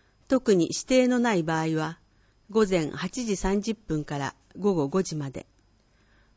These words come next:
申し込み方法の指定がない場合は、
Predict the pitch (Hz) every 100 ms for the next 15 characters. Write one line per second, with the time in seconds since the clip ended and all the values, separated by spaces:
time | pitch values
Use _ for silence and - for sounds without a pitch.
0 | _ 233 254 - - 262 247 262 254 202
1 | 170 156 - - - 240 226 220 226 180
2 | 160 165 160 156 151